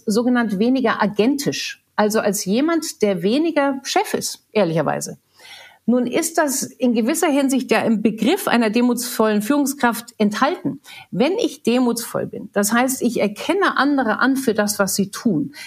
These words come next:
ich lasse ihnen Raum, ich gebe Luft um mich herum, dann bin ich tatsächlich ja auch weniger agentisch. Eine Führungskraft sagte sehr nett im Interview, „Wissen Sie was? Wenn ich mich nicht so wichtig nehme, dann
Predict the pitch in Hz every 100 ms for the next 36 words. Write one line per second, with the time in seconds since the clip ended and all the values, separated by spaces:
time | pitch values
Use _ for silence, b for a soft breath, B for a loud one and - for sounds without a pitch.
0 | B 214 214 247 269 277 220 208 185 175
1 | 180 196 147 135 - 202 - 240 220 196
2 | 220 381 - - 233 226 196 170 151 208
3 | 359 B B B 240 226 208 294 415 415
4 | - - 147 170 156 143 151 131 147 160
5 | 180 156 143 151 151 135 - - - _
6 | B B B - 220 233 311 330 - 247
7 | 240 233 233 214 196 220 240 214 240 240
8 | 208 214 214 B B - 302 349 226 202
9 | 349 - - b - 208 339 - 339 -
10 | - - 254 285 294 311 - 269 240 311
11 | - 123 - 143 151 175 - B B B
12 | - 254 262 262